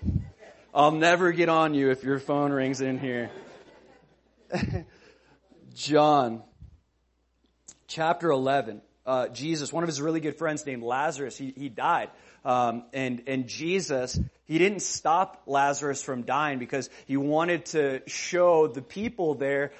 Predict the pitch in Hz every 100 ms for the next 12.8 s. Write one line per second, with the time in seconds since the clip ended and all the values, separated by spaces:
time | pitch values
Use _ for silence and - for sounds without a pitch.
0 | - 151 143 139 175 220 202 151 127 156
1 | 143 110 147 151 147 160 240 - 180 147
2 | 143 147 135 - 143 147 - - 147 143
3 | 165 180 196 196 147 165 190 208 202 175
4 | 160 170 160 160 - 165 151 143 143 -
5 | - 147 135 143 175 226 175 110 - -
6 | _ 135 196 175 160 139 208 240 - 170
7 | - 151 180 180 139 165 156 139 160 185
8 | 170 - 185 165 139 196 196 180 143 196
9 | 196 175 190 196 - - 220 254 220 226
10 | 220 202 - - 240 302 269 226 - 339
11 | 262 175 135 240 294 349 311 220 226 233
12 | 311 302 175 247 269 285 240